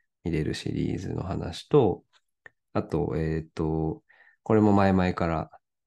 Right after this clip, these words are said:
言っているエイチビーオーの人気シリーズ、サクセッションっていう、去年、あ、今年か、あの、シーズンフィナーレがあった人気シリーズですけれども、えーと、その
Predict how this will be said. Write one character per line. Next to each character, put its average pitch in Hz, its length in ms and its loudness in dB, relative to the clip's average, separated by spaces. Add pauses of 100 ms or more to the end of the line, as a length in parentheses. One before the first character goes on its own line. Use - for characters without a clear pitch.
(200)
言 85 120 -4
っ - 20 -8
て - 260 -2
い 82 100 2
る 76 300 -4 (180)
エ 98 80 2
イ 92 60 0
チ - 140 -4
ビ 87 160 2
ー 80 100 0
オ 76 80 -4
ー - 40 -8
の - 220 -12
人 90 220 -2
気 - 120 -12
シ - 160 -6
リ 82 40 0
ー 78 40 0
ズ、 78 60 -8
サ 92 120 -2
ク - 100 -6
セ 117 80 4
ッ 104 40 4
シ - 180 -4
ョ 78 60 -2
ン - 100 -6
っ 78 120 -18
て 87 100 -2
い 78 280 -2
う、 - 40 -16
去 127 160 0
年、 80 300 0 (240)
あ、 95 120 -2
今 - 100 -2
年 - 200 0
か、 - 260 -4 (200)
あ 82 120 -2
の、 80 300 -4 (760)
シ 104 200 2
ー 87 40 4
ズ 80 120 2
ン 78 180 -2
フ 87 120 -2
ィ 82 40 2
ナ 76 140 0
ー 73 40 -2
レ 76 120 -4
が - 100 -8
あ - 40 -8
っ - 120 -16
た - 300 -10 (220)
人 85 180 -2
気 - 80 -12
シ - 140 -10
リ 80 120 0
ー - 20 -2
ズ 80 120 -8
で - 100 -6
す - 80 -18
け - 120 -6
れ 80 100 -6
ど 101 100 -2
も、 117 420 2
え 85 240 -4
ー - 20 -20
と、 85 140 -2
そ 101 140 -4
の 95 320 0